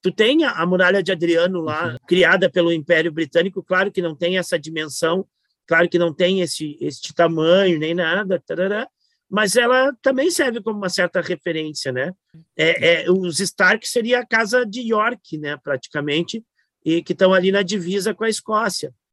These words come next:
Speaker 2: E
Speaker 1: E
Speaker 2: o
Speaker 1: o,
Speaker 2: pessoal
Speaker 1: e o
Speaker 2: da floresta são o, que seriam os,
Speaker 1: Os, os le-
Speaker 2: os pic-, pic-, pic-, Pictarios? Não.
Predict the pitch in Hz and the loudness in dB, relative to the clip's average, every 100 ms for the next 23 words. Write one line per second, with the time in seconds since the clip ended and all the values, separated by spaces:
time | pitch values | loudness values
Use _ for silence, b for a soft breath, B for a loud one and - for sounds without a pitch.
0 | _ _ 170 180 190 196 135 - 139 135 | _ _ 2 6 8 8 4 4 4 4
1 | 143 151 147 147 147 156 - 175 - - | 0 0 2 2 2 0 -4 -6 -6 -6
2 | 170 180 180 190 156 127 - - _ - | -4 -4 -6 -8 -10 -10 -12 -20 _ -20
3 | - - - 139 135 143 143 185 190 170 | -18 -10 -2 0 2 0 -4 -8 -8 -6
4 | - - 185 - _ 175 208 - - - | -10 -6 -8 -8 _ -8 -6 -8 -8 -8
5 | - - _ - 160 - - - - 226 | -10 -14 _ -10 -10 -10 -12 -12 -10 -10
6 | 214 - 117 107 | -10 -10 -10 -10